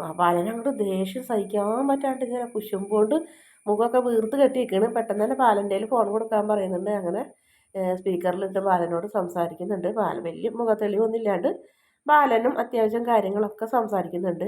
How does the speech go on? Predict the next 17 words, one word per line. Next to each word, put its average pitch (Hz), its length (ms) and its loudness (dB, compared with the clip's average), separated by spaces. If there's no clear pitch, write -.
അങ്ങനെ 185 260 -6
രണ്ട് 208 260 -2
കൂട്ടരും 214 340 -6
കൂടെ 196 120 -6
അങ്ങോട്ടും 190 300 -6
ഇങ്ങോട്ടൊക്കെ 190 360 -8
സംസാരിച്ച് 180 560 -8
അത് 247 140 2
കഴിയുമ്പോൾ 254 460 4
ആകാശിനോട് 190 640 2
പറയും, 214 440 0
ആകാശ് 196 360 0
പറയും, 233 240 -4
"ശരി 214 260 0
അച്ഛാ" 226 320 0
എന്ന് 202 240 -4
പറഞ്ഞ് 208 300 0